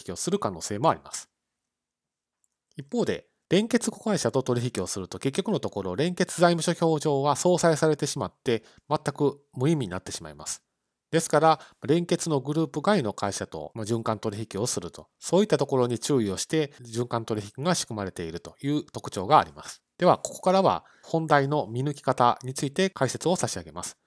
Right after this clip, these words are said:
まずはじめに注意点ですけれども、証拠書類が基本的に偽造されていますので、発見が非常に難しいという特徴があります。ですから、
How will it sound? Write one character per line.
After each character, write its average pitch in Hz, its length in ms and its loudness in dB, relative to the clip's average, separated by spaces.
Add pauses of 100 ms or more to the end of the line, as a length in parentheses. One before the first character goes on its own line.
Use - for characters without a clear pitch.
(240)
ま 202 100 4
ず - 80 6
は 135 140 4
じ 107 100 -4
め 101 100 -4
に 95 120 -8
注 147 180 -2
意 156 60 -2
点 98 180 -2
で 87 80 -10
す - 100 -4
け - 120 -6
れ 82 80 -10
ど 131 100 0
も、 160 220 -8 (1040)
証 220 260 2
拠 220 140 4
書 214 160 0
類 123 180 2
が 107 200 2
基 - 100 -8
本 135 100 -4
的 139 160 -2
に 117 100 -4
偽 113 120 -8
造 160 240 2
さ 147 100 2
れ 147 80 4
て 143 120 -2
い 139 40 0
ま 131 140 -4
す - 120 -8
の 85 120 -8
で、 110 200 -2 (200)
発 - 300 -4
見 151 180 -2
が 147 100 4
非 131 140 -2
常 143 180 4
に 135 100 -2
難 120 360 2
し - 160 2
い - 20 -4
と - 120 -8
い 85 40 -6
う 85 60 -8
特 - 180 -10
徴 92 160 -6
が 147 100 4
あ 120 60 6
り - 80 -6
ま - 80 -16
す。 - 180 -8 (1120)
で 175 80 4
す 170 80 -2
か 113 100 -2
ら、 117 180 2